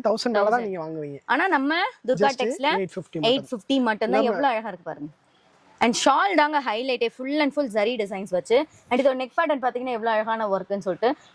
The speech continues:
Speaker 2: நல்ல ஒரு சாஃப்டியான ஒரு ஃபேப்ரிக்ங்க, நல்ல ஒரு சில்க் ஃபேப்ரிக்ல வெறும் எண்ணூத்தி ஐம்பது ரூபாய். இங்க பாருங்கங்க, பிளாக்னாலே அழகுதான். அதுல இந்த pink with black color combination shawl வேற.
Speaker 1: ரொம்பவுமே சூப்பரா இருக்கும்.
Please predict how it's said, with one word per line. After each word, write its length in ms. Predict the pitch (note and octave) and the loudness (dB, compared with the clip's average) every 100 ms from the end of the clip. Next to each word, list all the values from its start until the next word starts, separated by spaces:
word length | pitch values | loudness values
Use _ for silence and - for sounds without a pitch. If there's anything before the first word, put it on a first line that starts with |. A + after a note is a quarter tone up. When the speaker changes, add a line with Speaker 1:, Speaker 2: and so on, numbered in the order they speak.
| B3 | 2
Speaker 2:
நல்ல 220 | D4+ E4 | 4 4
ஒரு 100 | D4 - | 2 2
சாஃப்டியான 680 | C4 D4+ D#4 D4+ C#4 C#4+ C#4+ G#3+ | 2 4 4 4 2 0 0 0
ஒரு 100 | G3 - | -2 0
ஃபேப்ரிக்ங்க, 460 | G3+ G3+ G#3 G3+ F#3 | -2 -2 -6 -6 -4
நல்ல 200 | G#3 B3 | -2 0
ஒரு 80 | - - | -2 -4
சில்க் 200 | C#4+ - | -4 0
ஃபேப்ரிக்ல 420 | G3+ F#3 G3 B3+ A3+ | 0 0 -2 0 2
வெறும் 260 | A#3 D4+ B3 | 2 2 0
எண்ணூத்தி 260 | A#3 C4 C4 F#3+ | 0 0 0 0
ஐம்பது 240 | E3+ D#3+ | -2 -2
ரூபாய். 220 | E3 F#3 _ _ _ _ _ _ - | -2 -2 _ _ _ _ _ _ -4
இங்க 100 | F3+ G#3+ | 2 4
பாருங்கங்க, 400 | B3+ B3+ G#3+ G#3+ B3 - E3+ | 4 0 -2 -4 -6 -6 0
பிளாக்னாலே 580 | G#3 C4+ F4+ D#4+ D#4 F#4 D4+ | 4 4 2 2 4 4 2
அழகுதான். 420 | B3+ G#3+ F#3+ A#3 D4 _ _ - | 0 -4 -4 -2 -4 _ _ 0
அதுல 240 | D4 F#4 F#4+ | 2 4 2
இந்த 120 | F4 - | 0 -2
pink 160 | E4 F#4+ F#4+ | -2 2 0
with 100 | D#4 | 2
black 200 | F4 F4 F#4 | -2 0 2
color 140 | E4+ E4+ | 0 0
combination 440 | E4 E4 D#4 E4+ D4 | -2 -4 -6 -6 -2
shawl 240 | C#4 C#4 E4+ | 0 0 2
வேற. 120 | - G#3 | 2 2
Speaker 1:
ரொம்பவுமே 200 | F#3+ F#3+ | 0 -4
சூப்பரா 260 | F#3 F3 E3 | -4 -2 -2
இருக்கும். 200 | D3+ | -4